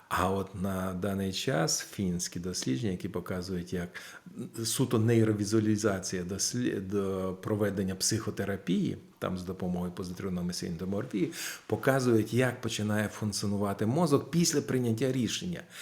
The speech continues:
яке змінює його поведінку. Тобто така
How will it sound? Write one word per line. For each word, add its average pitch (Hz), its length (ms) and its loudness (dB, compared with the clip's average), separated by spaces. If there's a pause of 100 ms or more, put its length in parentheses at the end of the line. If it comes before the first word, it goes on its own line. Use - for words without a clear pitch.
(220)
яке 107 500 2 (300)
змінює 110 800 2
його 110 380 4
поведінку. 107 840 2 (440)
Тобто - 260 -6
така 90 240 -4